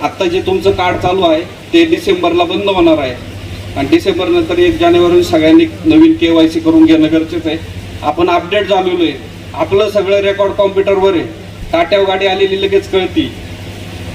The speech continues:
अ, स्लिप मास्तरनी स्लिप फाडलेली कळती, कोणाचा नंबर आलाय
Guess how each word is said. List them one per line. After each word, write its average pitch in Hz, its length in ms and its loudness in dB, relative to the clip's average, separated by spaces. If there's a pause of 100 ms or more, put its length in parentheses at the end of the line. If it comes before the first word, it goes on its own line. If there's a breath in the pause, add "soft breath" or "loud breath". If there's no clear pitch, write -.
अ, 320 240 4 (240)
स्लिप 196 200 2
मास्तरनी 196 640 2 (540)
स्लिप 196 240 -2
फाडलेली 190 380 0
कळती, 175 420 0 (840)
कोणाचा 202 360 0
नंबर 196 300 -2
आलाय 190 420 0